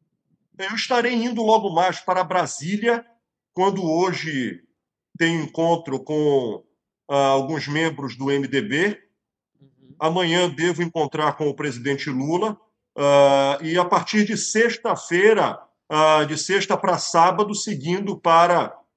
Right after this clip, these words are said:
Speaker 1: ah, a cop vinte e sete, quando estaremos participando durante a segunda semana, de segunda-feira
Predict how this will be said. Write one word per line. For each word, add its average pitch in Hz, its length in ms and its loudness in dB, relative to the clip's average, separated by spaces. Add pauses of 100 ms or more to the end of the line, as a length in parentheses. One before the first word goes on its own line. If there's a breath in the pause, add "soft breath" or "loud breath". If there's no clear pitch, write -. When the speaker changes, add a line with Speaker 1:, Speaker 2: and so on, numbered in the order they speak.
(200)
Speaker 1:
ah, 147 360 2
a - 60 0
cop 175 400 4
vinte 160 260 -8
e - 40 -10
sete, 170 760 0 (240)
quando 170 1040 0
estaremos 170 500 -2
participando 175 1200 -2 (260)
durante 160 800 0
a 131 80 -4
segunda 175 500 0
semana, 156 640 -2
de 151 200 -2
segunda-feira 160 1080 -2